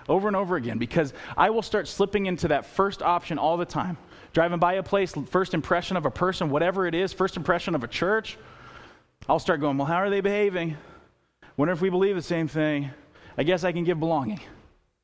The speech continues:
And Jesus goes, "No, that's not how it worked for you. Aren't you glad it didn't work that way for you?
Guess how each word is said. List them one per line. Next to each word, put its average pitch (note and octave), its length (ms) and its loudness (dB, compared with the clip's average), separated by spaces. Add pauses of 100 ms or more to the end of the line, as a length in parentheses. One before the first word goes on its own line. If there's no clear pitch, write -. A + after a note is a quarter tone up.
(440)
And D3 140 0
Jesus F#3 240 -2
goes, D#3 280 0
"No, F#3 520 0
that's F#3+ 260 2
not A3 140 2
how G#3+ 180 2
it G3+ 80 -2
worked G#3+ 240 0
for - 160 -2
you. B3+ 500 0 (240)
Aren't F#3 220 2
you G#3+ 60 0
glad F3 260 2
it A#3+ 60 -2
didn't A3 180 0
work G3+ 200 -2
that G#3+ 140 4
way G#3 140 2
for G3+ 180 2
you? E3+ 380 2